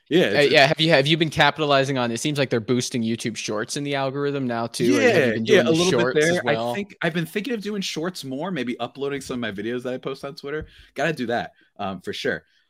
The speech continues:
Speaker 1: But, um, today's episode, guys, is brought to you by Game Time. Download the app, create an account, and use the code Locked On M L B for twenty dollars off your first purchase. Last minute tickets, lowest prices guaranteed.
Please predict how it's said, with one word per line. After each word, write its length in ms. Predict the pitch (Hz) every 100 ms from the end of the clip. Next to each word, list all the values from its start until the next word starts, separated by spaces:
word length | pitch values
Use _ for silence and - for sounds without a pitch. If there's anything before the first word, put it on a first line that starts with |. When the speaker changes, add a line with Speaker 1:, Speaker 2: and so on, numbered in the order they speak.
| _
Speaker 1:
But, 180 | - 110
um, 220 | 107 104
today's 240 | 101 139 135
episode, 260 | 131 135
guys, 280 | 123 117 113
is 160 | 117 90
brought 320 | 107 117 -
to 100 | 117
you 220 | 107 104
by 160 | 104 98
Game 260 | 95 101 95
Time. 440 | 107 95 95 95 _
Download 360 | - 123 139 131
the 120 | 113
app, 280 | 107 104 - _ _ _ _
create 200 | - 117
an 80 | 107
account, 300 | 107 104 98
and 80 | 98
use 120 | 98
the 60 | 98
code 240 | 104 95
Locked 300 | 92 92 -
On 100 | 92
M 100 | 87
L 80 | 90
B 140 | 90
for 180 | 85 87
twenty 380 | - - 110 117
dollars 380 | 92 87 87 -
off 260 | 87 85 -
your 80 |
first 300 | - 80 -
purchase. 640 | - 92 - 92 90 - -
Last 300 | 92 92 -
minute 160 | 92 -
tickets, 300 | 120 120 143
lowest 260 | 143 139
prices 300 | 135 127 107
guaranteed. 640 | 117 117 110 - 147 101